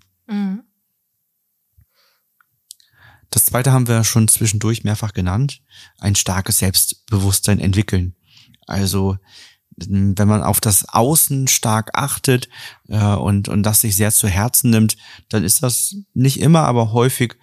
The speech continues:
Speaker 2: ein Zeichen für, ähm, ein Selbstbewusstsein, ein Selbstvertrauen, was gestärkt werden darf. Ansonsten sind eigentlich die Kommentare von außen und auch die Meinung von außen zweitrangig, ähm, denn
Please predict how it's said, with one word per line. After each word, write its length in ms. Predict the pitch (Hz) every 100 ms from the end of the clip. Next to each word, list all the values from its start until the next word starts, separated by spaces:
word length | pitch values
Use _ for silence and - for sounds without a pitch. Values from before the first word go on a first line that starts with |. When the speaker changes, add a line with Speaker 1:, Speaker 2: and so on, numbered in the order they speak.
| - - _
Speaker 2:
ein 200 | - 107
Zeichen 600 | 104 101 101 104 107 101
für, 540 | 101 - 104 101 101 101 - - _ _ -
ähm, 420 | - 98 95 95 - -
ein 180 | 98
Selbstbewusstsein, 920 | 92 104 - - - 101 101 - - 90
ein 60 |
Selbstvertrauen, 640 | 98 98 - 104 - 95 92
was 140 | 90
gestärkt 440 | - - 85 85 -
werden 240 | 85 92
darf. 320 | - - - _ _ _ - _ - -
Ansonsten 640 | 98 92 107 131 - 110
sind 160 | 104 -
eigentlich 260 | 98 101
die 120 | -
Kommentare 680 | 98 101 95 92 - 98 101
von 180 | - 101
außen 480 | - 101 139 - 104
und 80 | 92
auch 60 |
die 120 | -
Meinung 420 | 92 92 101 107 104
von 180 | 98
außen 360 | - 95 95 98
zweitrangig, 800 | - 95 113 117 101 101 95 - - - - - -
ähm, 500 | - 95 92 92 90
denn 360 | 90 95 95 92